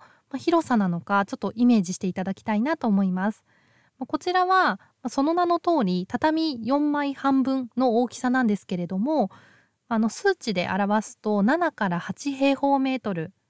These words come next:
ぐらいですね。まあ、正方形のお部屋であれば、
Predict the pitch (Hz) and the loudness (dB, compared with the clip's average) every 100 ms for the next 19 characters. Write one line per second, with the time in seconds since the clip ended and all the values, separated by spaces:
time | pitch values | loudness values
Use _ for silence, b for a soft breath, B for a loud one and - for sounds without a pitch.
0 | _ _ _ 196 185 165 165 - 269 302 | _ _ _ 0 0 -2 -8 -8 -6 -6
1 | b b b b b - 240 339 381 381 | b b b b b -6 -4 0 0 4
2 | 415 415 269 226 196 196 247 247 247 269 | 4 4 0 -2 -2 -4 -4 -4 -2 -2
3 | 269 247 277 277 | -2 -2 0 2